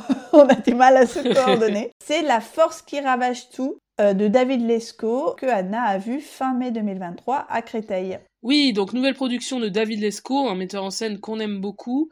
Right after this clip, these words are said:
Speaker 2: qui a fait il y a quelques années Une femme se déplace, une pièce qu'on avait beaucoup, beaucoup aimée.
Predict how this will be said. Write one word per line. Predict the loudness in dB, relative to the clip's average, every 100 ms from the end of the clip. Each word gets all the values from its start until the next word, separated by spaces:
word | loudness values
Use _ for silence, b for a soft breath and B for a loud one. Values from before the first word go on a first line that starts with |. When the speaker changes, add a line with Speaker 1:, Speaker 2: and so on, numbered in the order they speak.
| _
Speaker 2:
qui | -4 -2
a |
fait | -2 -2
il | -4
y |
a | -2
quelques | -6 -6 -4
années | -4
Une | -4
femme | -2 -4
se | -4
déplace, | -8 -6 -2 -4 -4 -18
une | -12
pièce | -12
qu'on | -10
avait | -8 -8
beaucoup, | -8 -8 -8
beaucoup | -8 -6
aimée. | -8 -8